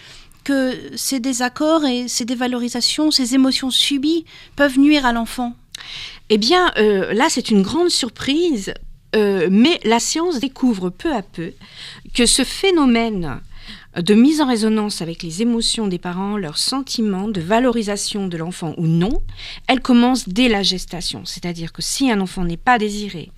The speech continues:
Speaker 2: si cet enfant gêne la situation de la mère, il va le ressentir et commencer de se faire tout petit. Et, euh, commencer de, de, de, de,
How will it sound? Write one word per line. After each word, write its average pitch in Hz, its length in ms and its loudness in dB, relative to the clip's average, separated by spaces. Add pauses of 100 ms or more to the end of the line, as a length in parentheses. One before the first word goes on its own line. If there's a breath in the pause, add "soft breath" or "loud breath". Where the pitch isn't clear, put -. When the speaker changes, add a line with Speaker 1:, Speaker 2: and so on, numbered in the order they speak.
(260 loud breath)
Speaker 2:
si - 160 -6
cet - 180 0
enfant 185 500 -4 (320 soft breath)
gêne 180 680 2
la 185 160 0
situation 185 480 -6
de 185 80 -4
la 165 120 -6
mère, 214 360 -4 (600 loud breath)
il 262 160 6
va 320 220 2
le 311 100 4
ressentir 247 680 -2
et 220 60 0
commencer 269 440 0
de 254 100 0
se 247 140 -2
faire 294 240 -6 (160)
tout 359 160 0
petit. - 560 -6 (840 loud breath)
Et, 240 260 4
euh, 233 80 -2
commencer 262 600 0
de, 220 360 0 (560 soft breath)
de, 196 200 0
de, 185 180 -2
de, 165 340 -6